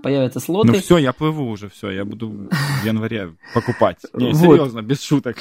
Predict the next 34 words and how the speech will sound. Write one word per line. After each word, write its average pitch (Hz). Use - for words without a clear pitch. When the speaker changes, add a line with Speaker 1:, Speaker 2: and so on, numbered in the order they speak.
Speaker 1:
Не-не, 185
Босфор — 160
да, 165
крутая 160
штука. -
Тем 190
более 185
Стамбул — 170
это 156
ж -
прекрасный 131
город. 123
Значит, 160
как 226
заниматься, 226
не 190
находясь 196
в -
Киеве 202
с -
нами? 220
Никак. 147
Мы 151
пока, 151
э, 139
мы 147
думали 156
насчет 127
там 120
удаленных 180
тренировок, 160
но 143
пока 160
мы 143